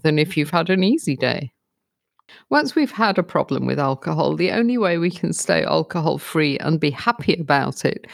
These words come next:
is by changing our mindset. Otherwise, we'll always feel that something is missing, and we'll have all those bouts of fomo. We have to identify our limiting beliefs around alcohol and then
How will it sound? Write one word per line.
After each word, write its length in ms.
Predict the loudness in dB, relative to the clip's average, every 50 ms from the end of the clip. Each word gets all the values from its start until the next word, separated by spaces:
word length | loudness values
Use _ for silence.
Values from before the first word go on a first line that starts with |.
| -20 -20 -20 _ _
is 180 | 0 0 0 2
by 220 | 2 2 2 2
changing 580 | 0 0 0 2 2 2 2 2 2 0 0 2
our 180 | 2 0 2
mindset. 880 | 2 2 0 0 0 0 -4 -4 -6 -6 -2 -2 -2 -2 -4 _ -18 -18 _ _ _ _ _ _ _ _ _ _ _ _ _ _ _ _ _ _
Otherwise, 500 | 2 4 4 4 4 4 4 2 2 2
we'll 140 | 2 2 2
always 520 | 2 2 2 2 4 4 2 2 0 -2
feel 280 | 0 0 2 2 2 2
that 180 | 0 -2 -2 0
something 380 | 0 0 0 0 -2 -2 0
is 160 | 0 0 2
missing, 500 | 2 2 2 2 0 0 -2 0 0 2
and 180 | 2 2 0 0
we'll 120 | 0 0
have 180 | 0 0 0 2
all 140 | 2 2 2
those 280 | 2 2 2 0 -2
bouts 540 | -8 _ _ 0 2 2 2 0 -2 -2 -2
of 100 | -2 -2
fomo. 680 | -2 -6 -2 0 2 2 2 2 0 0 -2 -4 -6 -6 -10 _ _ _ _ _ _ _ _ _ _ _ _ _ _ _
We 140 | 0 0 0
have 340 | 0 0 -2 -2 -2 -2 -2
to 100 | 0 2
identify 1000 | 2 2 2 2 2 2 2 2 0 -2 -6 -4 -2 0 2 4 4 2 2 -2 -2 -2
our 220 | -2 0 0 2
limiting 600 | 2 2 2 2 2 2 0 0 0 0 0 2
beliefs 460 | 0 0 0 0 0 -2 -2 -2 0
around 320 | 2 2 2 2 2 2 2
alcohol 640 | 0 0 0 -2 -6 -6 -4 -2 0 0 0 -2 -2 -2
and 240 | 2 2 4 4 4
then 220 | 4 2 2